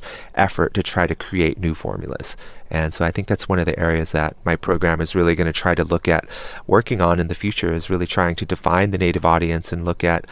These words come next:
what the potential performance could be for a film playing, you know, in theaters on reservations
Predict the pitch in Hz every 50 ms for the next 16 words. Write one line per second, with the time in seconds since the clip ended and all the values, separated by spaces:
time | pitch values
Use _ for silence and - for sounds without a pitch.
0 | - - - - - 87 87 - 92 - - - 90 - - 85 85 - - 95
1 | 87 85 85 - - 98 90 - - 85 87 87 85 82 - - - - 101 -
2 | - - 90 82 85 - - 90 85 85 - - - 92 90 87 85 85 85 -
3 | - - - - - - - 107 107 107 98 92 90 92 - - 101 95 85 82
4 | 82 87 95 110 - - 92 90 - 101 95 95 90 95 85 - 92 92 92 90
5 | 95 92 - 98 - 87 87 - - 92 85 85 82 -